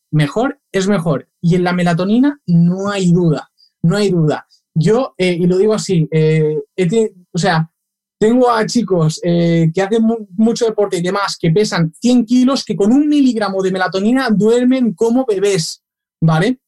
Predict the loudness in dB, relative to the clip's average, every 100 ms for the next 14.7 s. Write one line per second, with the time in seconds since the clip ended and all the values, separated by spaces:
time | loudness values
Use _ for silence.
0 | _ -2 2 2 4 2 0 0 -2 -4
1 | -4 0 0 0 0 0 0 -2 0 0
2 | 0 -2 -6 -6 -4 -4 0 0 0 -4
3 | _ -6 -4 -2 -2 0 0 0 0 0
4 | 0 -2 -4 -2 0 2 2 0 _ _
5 | _ _ -4 0 2 0 0 2 2 2
6 | 2 2 2 0 0 0 0 -2 -6 -4
7 | 0 0 -4 -2 -2 0 0 0 2 2
8 | 0 0 -2 -6 _ _ _ 0 2 0
9 | 0 -2 -4 -2 2 2 4 2 2 0
10 | -2 -2 -4 -2 -2 0 0 -2 -6 -20
11 | _ _ _ _ -2 0 0 -2 -4 -8
12 | -4 -2 -2 -4 -4 -2 0 0 0 0
13 | -2 -4 -2 0 2 0 -2 -4 -2 -2
14 | -2 -2 0 0 0 -2